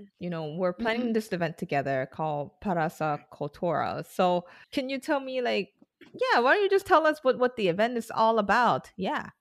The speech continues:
Speaker 2: Sure, yeah. So October is Filipino American History Month. Um,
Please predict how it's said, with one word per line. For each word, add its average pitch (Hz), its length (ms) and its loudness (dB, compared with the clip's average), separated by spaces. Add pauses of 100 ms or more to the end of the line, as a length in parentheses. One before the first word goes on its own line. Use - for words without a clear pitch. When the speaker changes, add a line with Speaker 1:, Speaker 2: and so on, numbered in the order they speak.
(140)
Speaker 2:
Sure, 196 600 -10
yeah. 214 500 -8 (300)
So - 180 -6
October 202 480 -8
is 202 460 -4
Filipino 262 460 -4
American 208 340 -8
History 180 400 -12
Month. 196 260 -12 (580)
Um, 180 460 -6